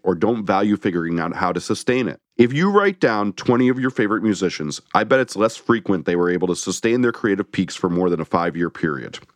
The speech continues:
Never mind decades. It's uncommon to sustain this creativity since it's not a skill you acquire. Instead, it's another muscle that needs to be kept in shape. It isn't only knowledge that allows us to sustain creativity. It's the habits to continually question yourself that sustains it.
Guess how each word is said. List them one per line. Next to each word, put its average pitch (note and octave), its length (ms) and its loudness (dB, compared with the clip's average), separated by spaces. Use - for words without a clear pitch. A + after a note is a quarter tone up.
Never C3+ 220 8
mind G2 400 2
decades. - 720 -4
It's - 200 4
uncommon E3+ 520 2
to C#3+ 80 0
sustain B2 480 0
this G#2 120 0
creativity E2 640 -2
since E2+ 220 -6
it's - 140 -10
not G#2+ 160 2
a A#2+ 60 2
skill A#2+ 280 0
you B2+ 140 4
acquire. F2+ 500 0
Instead, G#2+ 580 2
it's A2 140 2
another A2+ 380 4
muscle A#2 380 0
that G#2 120 2
needs F#2+ 220 -2
to - 80 -6
be E2+ 100 -4
kept - 300 -4
in G#2 100 2
shape. - 460 -6
It B2 180 4
isn't D#3 260 6
only F#3+ 240 6
knowledge B2 420 2
that G2 120 2
allows F#2+ 340 2
us G2 140 -4
to G2 100 0
sustain G2 480 0
creativity. F2+ 760 -2
It's - 140 0
the G2 100 2
habits A#2 400 0
to G#2 100 -2
continually C3 560 2
question G2+ 480 0
yourself F2 440 0
that F2 140 0
sustains F2+ 600 0
it. - 140 -8